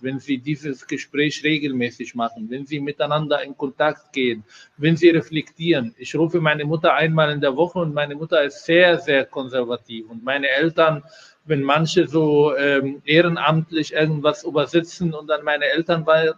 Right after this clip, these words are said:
weitergeben, dann weiß ich, dass ich eine Stunde jetzt fertig gemacht werde von meiner Mutter.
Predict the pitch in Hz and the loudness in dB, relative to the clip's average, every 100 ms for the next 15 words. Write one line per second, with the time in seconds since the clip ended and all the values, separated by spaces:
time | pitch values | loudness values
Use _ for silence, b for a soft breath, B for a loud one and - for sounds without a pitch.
0 | - 156 165 160 143 160 151 143 139 156 | 2 4 4 0 -2 -6 -4 -4 2 0
1 | 160 - 147 143 131 143 151 - 156 156 | 0 -12 -14 -10 -4 -4 -4 -10 -12 -4
2 | 151 143 - 156 160 - 156 135 131 131 | -4 -4 0 0 -2 -10 -6 -6 -4 -4
3 | 120 113 123 123 120 120 123 151 | -4 -6 -8 -6 -6 -10 -4 -2